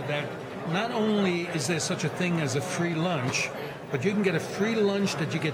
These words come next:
paid to eat. In terms of a building, that would mean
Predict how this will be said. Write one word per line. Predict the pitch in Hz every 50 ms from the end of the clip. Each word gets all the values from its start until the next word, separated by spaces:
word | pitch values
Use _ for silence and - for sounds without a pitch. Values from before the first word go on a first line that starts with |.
| - -
paid | - - 180 214 220 - -
to | - 202 - -
eat. | 190 175 135 - - - - - - - - - - - 101 95 - - -
In | 143 131 123
terms | - - 196 214 220 220 175 -
of | 196 156 151
a | 143
building, | 120 - 185 202 220 220 196 151 143 127 127 131 131 117
that | 147 160 170
would | 180 185 - 180
mean | 165 165 156 151 151 160 160 147